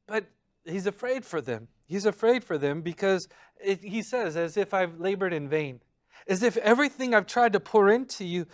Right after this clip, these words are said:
that you wouldn't understand, that you would walk away from. Second John chapter one verse eight says, "Look to yourselves that we do not lose those things we worked for, but that we may receive a full reward." He says, "Look to yourself, look and understand. Remember the things that you've been taught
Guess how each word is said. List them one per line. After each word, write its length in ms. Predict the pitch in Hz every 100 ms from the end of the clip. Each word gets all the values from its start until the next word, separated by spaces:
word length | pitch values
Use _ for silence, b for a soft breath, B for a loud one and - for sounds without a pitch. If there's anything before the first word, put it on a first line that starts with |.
| B B
that 120 | 190
you 160 | 202 247
wouldn't 240 | 254 214
understand, 680 | 214 190 170 - - 220 226 185
that 80 |
you 120 | 185 202
would 100 | 180
walk 260 | 170 -
away 240 | 170 190 220
from. 320 | - 123 120 _ _ _ _ b b
Second 400 | b 269 247 226
John 280 | 175 220 220
chapter 320 | 214 190 -
one 200 | 185 196
verse 220 | 175 170 240
eight 160 | 220
says, 240 | - 175 214
"Look 160 | 254
to 80 | -
yourselves 420 | 196 - 233 208
that 260 | 180 170 156
we 160 | 175 214
do 100 | 220
not 240 | 208 180
lose 300 | 175 240 226
those 200 | 175 160
things 280 | - 165 156
we 80 | 160
worked 340 | 165 226 -
for, 300 | 143 139 123 b b b b
but 160 | 202
that 120 | 220 208
we 140 | 226
may 160 | 214 196
receive 420 | 185 - 240 202
a 80 | 180
full 300 | - 190 165
reward." 600 | 143 135 160 185 127 113 _ _ _ _ _ b b
He 80 | -
says, 260 | 240 262 196
"Look 280 | 220 302 -
to 100 | 233
yourself, 520 | 180 - - 143 -
look 260 | 214 247 -
and 140 | 233
understand. 560 | 254 247 226 - 294 226
Remember 460 | 220 226 311 311
the 120 | 269 220
things 280 | - 254
that 100 | 220
you've 180 | 202 208
been 140 | 190 175
taught 460 | - 254 202 151